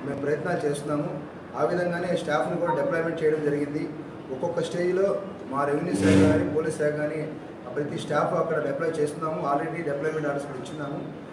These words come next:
మేము కూడా వెళ్ళి ఒక వన్ వీక్ బ్యాకే ప్రతి ఒక్కరిని వెరిఫై చేశాము. అక్కడ ఉన్నటువంటి విఆర్ఓస్ కానీ, విఆర్ఎస్కి కానీ ట్వంటీ ఫోర్ అవర్స్ మీరు డ్యూటీలో ఉండాలని చెప్పి వాళ్ళు తెలియజేశాము.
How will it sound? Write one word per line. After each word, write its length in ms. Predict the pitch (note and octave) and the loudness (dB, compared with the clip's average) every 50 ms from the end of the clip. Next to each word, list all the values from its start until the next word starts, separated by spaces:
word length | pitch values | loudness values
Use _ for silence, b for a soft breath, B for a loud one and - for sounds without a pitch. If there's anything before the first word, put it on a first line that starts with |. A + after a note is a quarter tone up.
| - - C3 | -12 -8 -6
మేము 180 | D3 E3+ F3 E3 | -4 -2 -2 0
కూడా 180 | F3+ F3 F3+ | 2 2 4
వెళ్ళి 280 | F3 D3+ D3+ E3 F#3 F3 | 4 2 2 2 0 0
ఒక 160 | F3 - D#3+ | 2 2 2
వన్ 180 | C#3+ C#3+ D3 - | 2 0 0 0
వీక్ 160 | F#3 D#3 D3+ | 0 0 0
బ్యాకే 240 | D#3+ D#3 D#3 E3 F3 | 0 0 0 0 -2
ప్రతి 240 | E3+ D#3 D3 D#3+ D#3+ | -4 -6 -4 -2 0
ఒక్కరిని 320 | D3+ D#3 E3 F3 F3 E3 | 0 0 -2 -4 -2 0
వెరిఫై 240 | D3+ D3+ D3+ D3+ D3+ | 0 0 0 -2 -2
చేశాము. 540 | D3 D3+ D3 - D#3 D3 D3 - - - - - - - - A#2 | -2 -2 -2 -2 -4 -6 -6 -6 -8 -8 -10 -12 -12 -14 -12 -12
అక్కడ 180 | B2 - D#3+ D#3+ | -8 -6 -4 -4
ఉన్నటువంటి 680 | E3+ F3 F3+ F3+ F3+ F3 F3 F3 E3+ D#3 C#3+ - - - - - - - - - - - - - - C3+ | -4 -4 -4 -4 -2 -2 -2 -2 -2 -2 -2 -2 -4 -6 -8 -8 -10 -12 -12 -12 -12 -12 -12 -8 -4 0
విఆర్ఓస్ 400 | D#3 E3 E3+ F3 F3 E3+ - - - F3 | 2 4 4 6 4 4 2 -2 -2 -2
కానీ, 220 | E3 E3 E3+ F3+ | -2 -2 -2 -2
విఆర్ఎస్కి 480 | D#3+ D3 D3+ D#3+ E3 E3 E3 - E3+ - | 0 2 2 4 2 2 0 -2 -4 -4
కానీ 400 | D#3 D#3 D#3 D#3+ E3 D#3+ - - - - - - - - - - | -2 -2 -2 -2 -2 -4 -4 -6 -8 -12 -12 -12 -12 -10 -6 -2
ట్వంటీ 200 | D3+ D#3 - G3+ | -2 0 0 2
ఫోర్ 200 | G3+ G3 F#3 F3+ | 2 4 4 6
అవర్స్ 260 | F3 F3 F3 - - - - - - D3 | 6 6 4 4 0 -6 -6 -6 -4 -2
మీరు 140 | D3+ D3 C#3+ | -2 0 -2
డ్యూటీలో 340 | - D#3+ F3 F#3+ F3+ F3 | -2 -2 -2 0 2 2
ఉండాలని 260 | E3 E3 D#3+ D#3 D#3 D#3+ | 4 4 4 2 2 2
చెప్పి 140 | D#3 D3+ | 2 0
వాళ్ళు 140 | D3 C#3+ C#3 | 0 0 0
తెలియజేశాము. 760 | C#3+ C#3+ D3+ D3+ D3+ D3+ D3 D3+ D3 D3 - - - - - | 0 0 0 2 0 0 0 0 0 0 -2 -4 -6 -8 -10